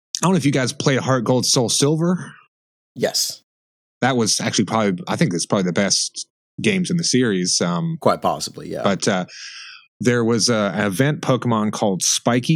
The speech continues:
Speaker 1: Eared Pichu, um, which, uh, do you guys remember that?
Speaker 2: Was that the one who was either, okay, there's several I'm thinking of. There's one that was, like, a rival to Pikachu,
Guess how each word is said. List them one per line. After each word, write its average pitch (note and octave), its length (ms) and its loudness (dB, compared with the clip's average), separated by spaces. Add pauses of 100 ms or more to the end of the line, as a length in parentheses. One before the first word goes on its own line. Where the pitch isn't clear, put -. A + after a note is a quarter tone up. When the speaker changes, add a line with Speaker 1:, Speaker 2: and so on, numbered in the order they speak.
(160)
Speaker 1:
Eared C#3+ 300 2
Pichu, E3 600 2 (360)
um, F#2+ 640 0 (280)
which, A2+ 260 0
uh, A#2+ 160 0
do G#2+ 200 0
you A#2 60 4
guys A2+ 180 0
remember A#2 220 2
that? B2 220 -2 (460)
Speaker 2:
Was A2 120 -2
that G#3 120 2
the G#3+ 100 2
one F#3 280 2
who C#3+ 160 2
was A2 240 0
either, G2 380 2 (520)
okay, A#2 180 2
there's A#2 400 -2
several B2 400 0
I'm F#2+ 120 0
thinking F#2 340 -2
of. C2+ 260 -8
There's G#2 220 2
one A2+ 440 2
that A2 280 0
was, F#2 760 0 (120)
like, G2 300 0
a F#2 80 2
rival G2+ 600 0
to - 180 -6
Pikachu, D3 920 -4